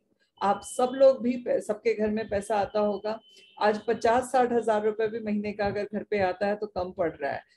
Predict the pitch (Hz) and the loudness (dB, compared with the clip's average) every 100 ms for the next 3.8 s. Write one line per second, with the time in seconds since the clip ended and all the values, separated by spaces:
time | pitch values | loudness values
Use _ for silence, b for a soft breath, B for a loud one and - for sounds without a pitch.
0 | b 190 202 208 202 208 214 - 208 - | b 0 4 4 4 2 -2 -4 -6 0
1 | 311 302 240 208 - 208 185 180 190 190 | 4 6 4 2 0 0 0 -2 -6 -4
2 | 175 190 - 180 180 185 196 190 185 175 | -6 -6 -10 -8 -6 -4 -4 -2 0 0
3 | 196 202 202 185 - 175 180 143 | 0 -2 -2 -4 -4 -6 -6 -12